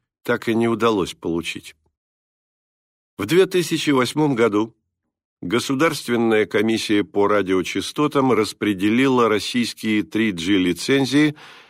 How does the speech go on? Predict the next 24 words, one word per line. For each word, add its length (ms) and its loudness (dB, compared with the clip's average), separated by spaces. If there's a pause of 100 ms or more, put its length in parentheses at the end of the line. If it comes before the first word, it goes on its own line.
(160)
на 380 0 (300)
конкурсе 640 -2
красоты. 640 -10 (920)
Между 320 0
тем, 320 0
было 200 2
бы 120 0
совсем 400 -4
просто 340 -2
организовать 680 0 (260)
аукционы 720 0
для 220 -2
продажи 560 -4
российских 640 -6
радиочастот. 880 -4 (800)
Ведущие 540 4
ученые 500 2
с 100 -6
мировым 460 2
именем 560 2 (300)
Пол 260 2
Клемперер, 840 0 (300)
Пол 400 0
Милгром, 680 0